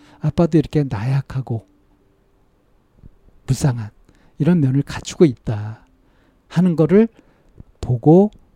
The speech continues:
반면교사 삼아서 내가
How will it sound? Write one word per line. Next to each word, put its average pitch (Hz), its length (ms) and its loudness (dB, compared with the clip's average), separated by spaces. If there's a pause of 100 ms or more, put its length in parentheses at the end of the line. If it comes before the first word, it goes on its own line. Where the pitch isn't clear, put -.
(240)
반면교사 160 600 2
삼아서 123 680 -4 (500)
내가 170 560 -2